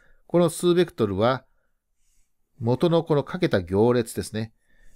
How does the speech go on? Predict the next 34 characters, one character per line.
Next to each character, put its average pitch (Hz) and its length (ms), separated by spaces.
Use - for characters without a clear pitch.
え 90 200
ー、 - 20
左 151 300
か 165 100
ら 151 80
か 160 120
け 127 100
た 95 120
行 104 260
列 113 220
の 120 140
一 113 280
列 156 360
目 147 240
と 139 240
二 123 140
列 123 300
目 107 380
の、 147 340
お、 85 440
数 - 520
ベ 180 120
ク - 80
ト 117 140
ル 98 40
の 92 80
成 123 360
分 90 320
を 185 120
係 131 260
数 110 240
と 85 140
す - 160
る 127 200